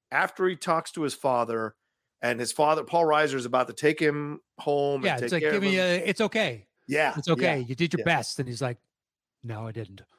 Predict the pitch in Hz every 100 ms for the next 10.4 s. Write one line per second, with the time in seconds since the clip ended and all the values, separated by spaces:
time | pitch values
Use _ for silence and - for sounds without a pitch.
0 | - 101 110 113 127 104 98 - 127 135
1 | 139 135 113 104 92 104 123 120 127 113
2 | 143 160 - - 151 143 135 120 110 110
3 | 113 113 110 135 - - 175 175 190 156
4 | 139 - 165 165 143 131 131 127 123 117
5 | 113 117 127 120 117 113 107 101 113 101
6 | 110 107 117 117 110 104 104 - - _
7 | - 127 135 113 190 247 233 - 180 -
8 | 139 127 - 110 120 113 92 _ _ _
9 | - - 233 226 - - 160 - - -
10 | - 117 104 -